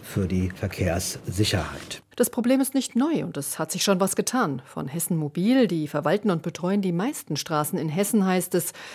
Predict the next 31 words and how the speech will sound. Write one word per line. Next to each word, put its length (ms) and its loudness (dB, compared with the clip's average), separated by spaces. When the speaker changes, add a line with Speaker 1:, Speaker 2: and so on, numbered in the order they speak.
Speaker 2:
zwischen 440 -2
zweitausendacht 800 0
und 100 2
zweitausendzwölf 960 -2
habe 180 2
Hessen 360 -2
eintausend 720 0
zusätzliche 760 0
L-K-W-Stellplätze 960 0
geschaffen. 460 0
Ein 180 0
Plus 260 -2
von 200 -2
rund 320 2
einem 260 0
Drittel 300 0
soll 160 2
das 180 2
sein. 240 4
Bis 140 0
Ende 200 2
zweitausendfünfzehn 1080 -2
seien 240 2
fünfhundert 580 0
weitere 400 2
Plätze 320 -2
dazugekommen. 760 0
Und 400 -10
Hessen 240 -4
Mobil 320 4
sagt, 380 4